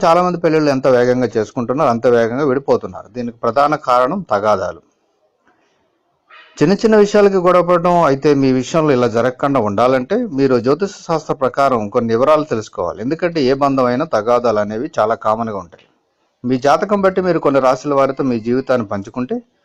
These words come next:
మీ లైఫ్ హ్యాపీగా సాగిపోతుంది. అయితే ఆ రాశి చక్రాలు ఏవో, ఏ రాశి వారిని వివాహం చేసుకుంటే ఎలాంటి తగాదాలు లేకుండా మీ జీవితం సంతోషకరంగా ఉంటుందో తెలుసుకుందాం. కన్య రాశి. ఈ రాశి వారికి వివాహ విషయంలో తప్పు అనేది దాదాపు జరగకపోవచ్చు. ఎందుకంటే వీరు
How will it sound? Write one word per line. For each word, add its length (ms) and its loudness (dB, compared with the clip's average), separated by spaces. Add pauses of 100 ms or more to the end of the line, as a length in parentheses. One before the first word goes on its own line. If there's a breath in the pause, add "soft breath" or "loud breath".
(200)
మీ 120 -4 (140)
లైఫ్ 200 2 (120)
హ్యాపీగా 480 0
సాగిపోతుంది. 600 -4 (100)
అయితే 220 0 (360)
ఆ 100 4
రాశి 320 -2
చక్రాలు 400 2
ఏవో, 160 2 (680)
ఏ 120 6
రాశి 280 2
వారిని 260 2
వివాహం 320 2
చేసుకుంటే 380 -4
ఎలాంటి 340 0
తగాదాలు 480 2
లేకుండా 400 0
మీ 60 -2 (100)
జీవితం 300 -2 (100)
సంతోషకరంగా 680 -2 (100)
ఉంటుందో 300 -2 (120)
తెలుసుకుందాం. 460 -6 (180)
కన్య 280 4
రాశి. 280 2
ఈ 80 4
రాశి 280 2
వారికి 220 2
వివాహ 220 6 (120)
విషయంలో 320 0 (100)
తప్పు 280 0
అనేది 300 2
దాదాపు 340 2 (140)
జరగకపోవచ్చు. 680 -2 (100)
ఎందుకంటే 420 -2
వీరు 200 4